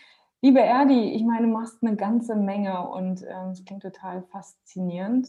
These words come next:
Ähm, ja, aber erzähl doch einfach mal, wie du zu den Themen oder wie deine ersten Berührungen mit dem Themen Sterben, Tod und Trauer für dich waren.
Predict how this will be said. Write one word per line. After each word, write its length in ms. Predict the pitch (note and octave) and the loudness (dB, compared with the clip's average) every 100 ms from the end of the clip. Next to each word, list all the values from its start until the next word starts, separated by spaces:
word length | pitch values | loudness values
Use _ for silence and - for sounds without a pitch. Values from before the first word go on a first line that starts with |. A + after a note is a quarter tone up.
| - | -6
Ähm, 540 | - G3+ G3+ G#3 G#3 G#3 | -8 -4 -2 0 -2 -2
ja, 240 | G3 A#3+ | -4 -2
aber 160 | B3+ F#3+ | -2 -2
erzähl 340 | F#3 F#3 B3 | -6 -6 -4
doch 160 | A#3+ A#3 | -4 -4
einfach 460 | - G#3+ G#3 G#3 - | -6 -8 -8 -10 -6
mal, 520 | G3 G3 G3 G3 G3+ A3 B3+ | -4 -4 -4 -6 -10 -14 -8
wie 240 | F#3 G3+ | -2 0
du 240 | F#3+ C4 | 2 0
zu 200 | C4 - | -2 -6
den 340 | G3+ G3+ G3+ G3 | -6 -4 -4 -6
Themen 400 | - G#3+ G#3+ F#3+ | -4 -2 -2 -2
oder 340 | F#3 F#3+ F3 | -4 -4 -2
wie 180 | G3 G#3+ | -2 -2
deine 300 | G3+ F#3+ F#3 | -2 -8 -8
ersten 380 | - F#3+ - F3+ | -10 -10 -8 -6
Berührungen 1000 | F3+ G3 G3+ F3+ F#3 - F#3 F3+ F#3 F#3 | -4 -4 -4 -6 -10 -8 -8 -6 -10 -12
mit 260 | F3+ F#3 F#3 | -8 -8 -8
dem 400 | F3+ F3 E3 E3+ _ | -10 -10 -12 -16 _
Themen 560 | - F3 E3 E3 E3+ | -10 -8 -8 -8 -10
Sterben, 400 | - F3 F3 E3+ | -12 -12 -10 -10
Tod 240 | - E3+ E3 | -12 -12 -10
und 180 | E3 | -12
Trauer 440 | D#3+ F3+ F3+ D3+ D3 - | -10 -8 -8 -8 -12 -18
für 80 | |
dich 200 | D3+ D#3+ _ | -18 -18 _
waren. 420 | D#3 D3+ D3+ E3+ | -18 -18 -20 -20